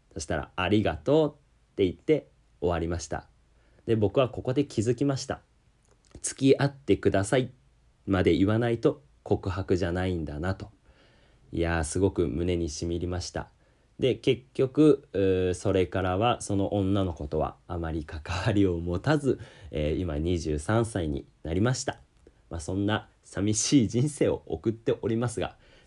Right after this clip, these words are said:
まあ、この恋愛の話を通して皆さんに何を伝えたいかと言いますと、何事にもトライして、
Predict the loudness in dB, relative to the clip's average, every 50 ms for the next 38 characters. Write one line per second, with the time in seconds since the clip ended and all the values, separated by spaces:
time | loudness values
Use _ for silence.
0 | _ -14 -4 -2 0 0 2 4 4 4 6 6 6 6 6 6 6 6 6 6
1 | 8 6 6 4 4 0 -2 -2 -2 0 2 2 2 2 2 2 0 0 0 0
2 | -2 0 0 0 0 -2 -4 -6 -4 -2 -2 -2 -2 -2 -4 -4 -4 -2 -2 -2
3 | 0 0 0 0 0 -2 -4 -6 -8 -10 -6 -2 -2 0 0 -2 -2 -2 0 0
4 | 0 -2 -2 -4 -4 -2 -2 -2 -2 0 0 0 0 0 0 0 -2 -2 -4 -6
5 | -10 -6 -2 -2 -2 -4 -6 -16 -20 -20 -20 -20 -20 -20 _ _ _ -8 -4 -2
6 | 0 2 4 4 4 4 4 4 4 2 4 4 4 2 2 -2 -6 -18 _ _
7 | _ _ -8 -4 0 2 4 4 4 2 0 -4 -6 0 2 2 2 2